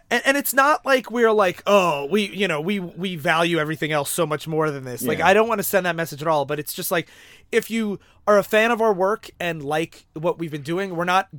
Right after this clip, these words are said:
Speaker 1: going away anywhere. We're still in these communities. We still have other work
Speaker 2: One of
Speaker 1: to
Speaker 2: the big
Speaker 1: go.
Speaker 2: things I'd wanna s-, say, too, is I found this show very valuable in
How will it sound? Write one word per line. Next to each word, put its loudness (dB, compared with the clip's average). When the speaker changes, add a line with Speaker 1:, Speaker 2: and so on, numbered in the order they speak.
Speaker 1:
going -2
away -8
anywhere. -12
We're -6
still -2
in -2
these -6
communities. -4
We -8
still 0
have 0
other 4
work -6
Speaker 2:
One 0
of -2
Speaker 1:
to -2
Speaker 2:
the -8
big 2
Speaker 1:
go. -12
Speaker 2:
things -4
I'd 2
wanna -4
s-, -12
say, -2
too, -10
is -8
I -2
found -4
this -2
show 0
very -2
valuable -2
in -8